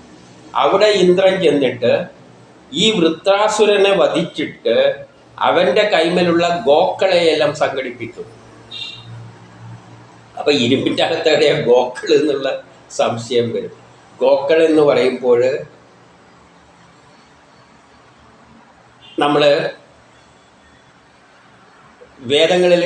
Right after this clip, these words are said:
കൈകാര്യം ചെയ്യുമ്പോൾ ഛന്ദസ്സുകളുടെ അടിസ്ഥാനത്തിലാണ് ഓരോന്നിനെ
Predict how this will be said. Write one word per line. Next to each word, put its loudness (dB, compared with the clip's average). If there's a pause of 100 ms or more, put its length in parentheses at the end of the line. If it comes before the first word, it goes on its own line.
കൈകാര്യം 2
ചെയ്യുമ്പോൾ 0 (380)
ഛന്ദസ്സുകളുടെ 0
അടിസ്ഥാനത്തിലാണ് 0 (180)
ഓരോന്നിനെ 0